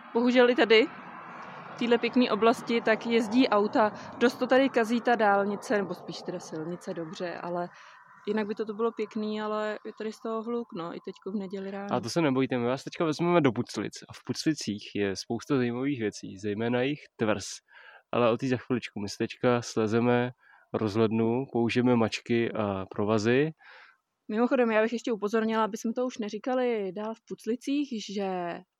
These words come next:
Speaker 1: minule, když jsme mě-, měli díl od Staňkova, tak jestli si pamatujete, tak tam byl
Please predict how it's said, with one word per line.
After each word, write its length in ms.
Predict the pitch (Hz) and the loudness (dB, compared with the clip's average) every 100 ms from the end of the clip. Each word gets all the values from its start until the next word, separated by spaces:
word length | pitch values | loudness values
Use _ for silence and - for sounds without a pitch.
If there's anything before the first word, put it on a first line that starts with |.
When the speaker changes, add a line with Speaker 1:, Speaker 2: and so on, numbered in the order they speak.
| _ | _
Speaker 1:
minule, 320 | 208 294 240 165 | 2 6 6 4
když 160 | 196 | -2
jsme 120 | - 214 | -2 -2
mě-, 200 | 202 190 - | 0 -4 -6
měli 280 | 214 202 214 | -2 0 -2
díl 320 | 196 190 185 | 0 0 0
od 120 | - - | -4 -4
Staňkova, 460 | 277 277 214 165 | 0 0 0 -8
tak 200 | - 185 | -8 -8
jestli 180 | 196 220 | -6 -4
si 80 | 254 | -4
pamatujete, 640 | 233 208 196 233 233 285 | -2 -2 -2 -2 2 0
tak 160 | 277 214 | 0 -6
tam 200 | - 202 | -6 -4
byl 240 | 208 226 | -2 -2